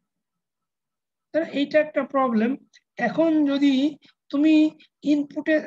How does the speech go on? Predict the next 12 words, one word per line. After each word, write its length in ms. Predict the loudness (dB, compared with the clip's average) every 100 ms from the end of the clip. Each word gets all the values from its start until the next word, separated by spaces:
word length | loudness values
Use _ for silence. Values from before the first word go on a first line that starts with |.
| -8 -10 -12 -6
ইনপুটে 360 | -6 -6 -6 -6 -4
তুমি 160 | -2 0 -2
একটা, 140 | -4 -8 -8 -12 -8
আহ, 280 | -6 -4 -4 -4 -4 -6 -8 -10 -14 -16 -20 -8 -6
input, 300 | -4 -4 -6 -2 0 -2 -4
একটা 160 | -4 -2 0
vector 300 | 0 0 -2
apply 280 | -2 -4 -4 -4
করলে 280 | -4 -2 -2 -6 -10 _ -20 _ _
কিন্তু 160 | -4 -2
একটা 120 | -2 -4
output 320 | -4 -6 -10